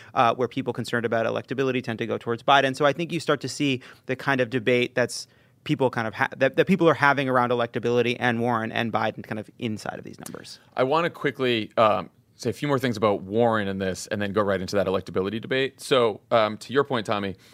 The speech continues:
Speaker 2: the other piece of data that shows a real Warren surge is we decided to ask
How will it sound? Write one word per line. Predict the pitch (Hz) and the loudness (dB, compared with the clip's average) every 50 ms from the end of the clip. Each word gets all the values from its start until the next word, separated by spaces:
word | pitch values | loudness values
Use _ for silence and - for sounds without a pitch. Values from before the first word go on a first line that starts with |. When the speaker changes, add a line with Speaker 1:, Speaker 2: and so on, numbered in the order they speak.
| - _ - | -12 _ -4
Speaker 2:
the | 113 - | 4 6
other | 135 143 147 135 120 104 | 6 6 8 6 4 0
piece | - - - - 127 113 95 | -4 -8 -6 -4 -4 -4 -2
of | 107 92 | -2 -2
data | 104 101 101 98 92 | -2 0 0 -2 -4
that | 95 90 | -6 -6
shows | - - 107 98 98 87 | -2 -2 0 0 0 -2
a | 98 | -6
real | 90 95 98 95 95 92 92 | -6 -4 -2 0 0 0 -2
Warren | 92 92 98 92 92 95 | -2 -4 -4 -4 -4 -6
surge | 92 - 98 95 92 90 - - | -6 -4 -4 -4 -4 -4 -6 -4
is | - 98 95 92 90 85 - - _ _ _ _ _ | -2 -2 -2 -2 -4 -8 -10 -16 _ _ _ _ _
we | - 107 120 123 113 | -6 -2 0 0 0
decided | 104 110 - - 123 120 117 113 - | 0 0 2 2 4 4 4 2 0
to | - 120 - - | -4 -6 -2 0
ask | 101 98 98 101 98 95 - - - - - - | 2 2 4 2 0 -2 -6 -12 -16 -16 -20 -20